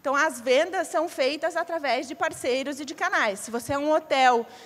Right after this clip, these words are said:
de interior, um hotel independente, você precisa desses parceiros pra garantir a sua distribuição. Até esse, os anos noventa, isso tava concentrado no B two B,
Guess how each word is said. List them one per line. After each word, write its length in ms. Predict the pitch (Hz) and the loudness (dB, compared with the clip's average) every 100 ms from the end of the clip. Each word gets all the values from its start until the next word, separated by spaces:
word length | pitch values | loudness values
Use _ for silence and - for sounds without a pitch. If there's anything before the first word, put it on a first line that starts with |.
| - - | -20 -16
de 220 | 233 277 | -6 -2
interior, 720 | 277 277 254 240 240 285 262 | 0 0 2 4 6 6 6
um 100 | 254 | 0
hotel 260 | 240 254 240 | -2 -2 -2
independente, 540 | 226 226 214 240 294 | -4 -6 -4 -4 -2
você 240 | 294 339 | -4 -4
precisa 760 | 320 370 370 - 302 330 403 359 | -6 -6 -8 -8 -4 -2 -2 -4
desses 320 | 285 277 - | -4 -6 -6
parceiros 540 | 302 277 269 254 277 | -6 -6 -2 0 -2
pra 140 | - 339 | -4 -2
garantir 400 | 330 330 349 311 | 0 -2 -4 -8
a 60 | |
sua 120 | 311 320 | -8 -10
distribuição. 800 | - - 330 359 370 247 175 - - - - - - - | -12 -12 -6 -6 -4 -4 -4 -8 -20 -20 -20 -20 -20 -2
Até 560 | 349 359 - 480 403 269 302 | 0 2 0 0 0 0 -4
esse, 380 | 320 302 269 254 | -4 -6 -6 -6
os 140 | 262 | -4
anos 220 | 254 247 | -4 -4
noventa, 560 | 233 214 294 392 403 247 | -6 -2 0 0 -2 -6
isso 200 | 320 - | -4 -2
tava 220 | 320 359 | -2 -2
concentrado 680 | 381 359 427 381 320 330 381 | -6 -8 -8 -2 0 0 -4
no 140 | 392 | -6
B 160 | 339 359 | -6 -4
two 160 | 392 | -4
B, 340 | 359 311 233 | -4 -4 -6